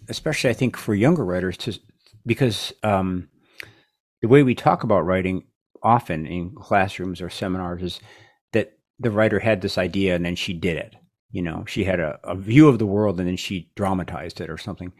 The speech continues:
And, uh, you know, as you know, that's actually not right. That, that would make a very boring story. That's almost a guarantee. So w-,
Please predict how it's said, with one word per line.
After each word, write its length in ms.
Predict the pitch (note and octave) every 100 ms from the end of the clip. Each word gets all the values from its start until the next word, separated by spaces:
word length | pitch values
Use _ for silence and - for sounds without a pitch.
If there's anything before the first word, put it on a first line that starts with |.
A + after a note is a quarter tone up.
| - - - _ -
And, 240 | A2 G2+
uh, 360 | F#2+ F#2 F2+ -
you 80 | F#3
know, 80 | C#3
as 140 | G2
you 80 | D3+
know, 100 | G#2
that's 240 | A2+ -
actually 280 | D#3 - C#3
not 260 | B2 A2 - -
right. 340 | A2+ D3 C2
That, 200 | G2+ -
that 140 | B2 C#3+
would 100 | A2
make 180 | G#2+ F#2+
a 60 |
very 240 | F2+ G#2+ A2
boring 300 | G#2+ F#2+ F#2+
story. 360 | - F2+ D2+
That's 200 | F#2+ -
almost 240 | A#2 G2+ G2
a 40 |
guarantee. 640 | G2 G2+ G2 - D#2+ G2 _ - - - - -
So 460 | - A2+ G#2+ A2 _
w-, 200 | G#2 G2